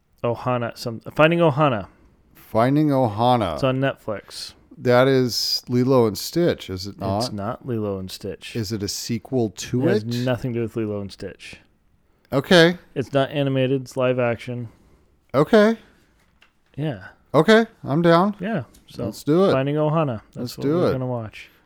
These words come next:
Speaker 2: All right. Well, um, if you're wanting to spoil, what, what, what was the question I asked during Doom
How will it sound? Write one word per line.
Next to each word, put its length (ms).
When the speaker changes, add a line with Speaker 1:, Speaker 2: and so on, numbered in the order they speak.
Speaker 2:
All 80
right. 440
Well, 600
um, 680
if 260
you're 120
wanting 440
to 500
spoil, 960
what, 300
what, 260
what 220
was 160
the 80
question 360
I 100
asked 340
during 260
Doom 520